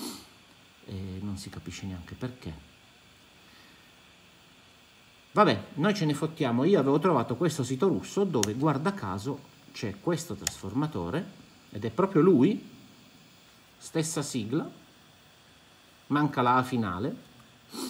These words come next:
ma guarda caso c'è un piccolo schema,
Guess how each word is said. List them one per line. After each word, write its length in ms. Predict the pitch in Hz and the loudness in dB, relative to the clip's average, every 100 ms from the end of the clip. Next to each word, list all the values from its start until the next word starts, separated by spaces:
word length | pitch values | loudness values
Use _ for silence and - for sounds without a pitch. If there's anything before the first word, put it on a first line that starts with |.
| - - - _ - - - - | -12 -20 -20 _ -20 -20 -6 -4
ma 180 | 135 180 | -2 -2
guarda 440 | 160 226 233 247 | 2 2 4 0
caso 340 | 277 165 151 220 | 0 0 2 -2
c'è 200 | - 220 | 0 0
un 360 | 254 226 220 208 | 2 0 0 -2
piccolo 380 | 196 - 190 190 | -8 -2 0 0
schema, 640 | - 131 113 110 110 | -2 -4 -2 -4 -6